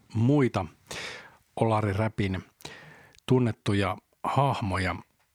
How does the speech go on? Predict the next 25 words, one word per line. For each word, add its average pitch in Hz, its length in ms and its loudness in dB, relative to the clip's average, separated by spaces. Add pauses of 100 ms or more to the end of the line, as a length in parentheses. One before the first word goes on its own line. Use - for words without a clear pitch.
(880)
Niin 117 440 0 (120)
mä 135 120 2
en 139 80 2
oikein 131 240 0
tiedä, 123 220 0
mistä 139 260 0
tää 113 160 0
on 107 100 0
lähtenyt, 101 480 -2
mutta 95 300 -4
ilmeisesti 98 540 -2
nämä 107 180 0
keski-ikäiset 107 680 -4
miehet 104 400 -2 (300)
ovat 104 400 -4
päättäneet, 98 640 -2
että 92 300 -6 (340)
nyt 104 160 -2 (200)
aletaan 107 360 -2
hi-, 107 160 -4 (100)
taas 110 240 -2 (180)
mennä 110 160 0
studiolle 101 600 -2 (220)
säännöllisesti. 95 840 -4
Ja 92 140 -4